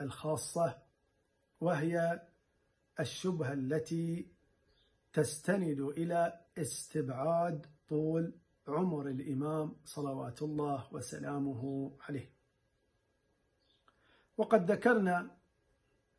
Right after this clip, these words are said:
أن المستبعدين لطول عمر الإمام عليه السلام ذكروا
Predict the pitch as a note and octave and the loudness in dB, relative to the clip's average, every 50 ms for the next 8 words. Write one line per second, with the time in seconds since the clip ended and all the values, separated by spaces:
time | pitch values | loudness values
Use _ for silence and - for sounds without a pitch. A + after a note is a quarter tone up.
0 | - - E3 D#3 D3 D3+ D3 C#3+ C#3+ C#3+ C3+ C3 - - _ _ _ _ _ _ | -6 -2 0 2 2 2 2 2 0 -2 -2 -6 -10 -16 _ _ _ _ _ _
1 | _ _ _ _ _ _ _ _ - - D#3+ D3+ D3 D3+ C#3+ - - - D#3+ C#3+ | _ _ _ _ _ _ _ _ -2 0 2 4 4 2 0 -2 -4 -2 -2 -2
2 | B2+ C3+ C3 C3+ C3+ E3 F#3+ F3 D#3+ C3 A#2 - - - _ _ _ _ _ _ | -2 -2 -2 0 2 2 4 4 2 2 0 -4 -10 -18 _ _ _ _ _ _
3 | _ _ _ _ _ _ _ _ _ _ _ _ - C#3+ C#3+ C#3 - F3 F#3+ F#3+ | _ _ _ _ _ _ _ _ _ _ _ _ -2 -2 -2 0 2 2 2 2
4 | F3 D#3 C#3+ C3+ B2+ - - - - F3 F#3 F3+ E3+ D#3+ D#3 D3 D#3 D#3+ C#3+ C3+ | 4 2 2 0 -2 -6 -10 -4 0 2 2 4 4 4 4 2 2 2 2 2
5 | D#3 D#3+ D3+ C3+ C3+ B2 B2 C3 D3+ E3+ D#3+ C3+ C#3+ C3 - - - C#3+ C3 D3 | 2 2 2 0 0 -2 0 0 0 0 0 0 -2 -4 -6 -6 -6 -4 -2 0
6 | E3+ F#3 G3 G3 G3+ A3+ - - _ _ _ _ _ _ _ _ _ _ _ _ | 0 2 2 0 0 -2 -4 -10 _ _ _ _ _ _ _ _ _ _ _ _
7 | _ _ - D#3 G3 A3 - - G3 G3+ G3 F#3 F#3+ F#3+ F#3+ F#3+ G#3 | _ _ 4 10 10 10 10 8 2 2 4 6 6 6 6 4 2